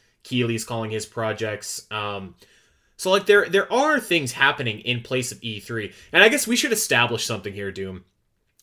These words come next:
So we're calling this episode, quote unquote, E three predictions. Um, because E three is just a lot easier to say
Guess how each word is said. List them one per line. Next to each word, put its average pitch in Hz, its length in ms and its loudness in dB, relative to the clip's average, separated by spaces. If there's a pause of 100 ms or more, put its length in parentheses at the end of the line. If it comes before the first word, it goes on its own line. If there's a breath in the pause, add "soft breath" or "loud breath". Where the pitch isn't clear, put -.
So 139 280 2
we're 180 180 -2
calling 220 280 0
this 147 220 -2
episode, 123 500 -2 (440 soft breath)
quote 175 260 4
unquote, 143 540 4
E 175 180 0
three 156 300 -2
predictions. 110 840 -4 (400 soft breath)
Um, 113 320 -2
because 151 400 4
E 254 200 4
three 226 380 0
is - 240 4
just 151 360 -2
a 147 80 -2
lot 131 320 2
easier 127 440 0
to 120 140 -6
say 120 540 2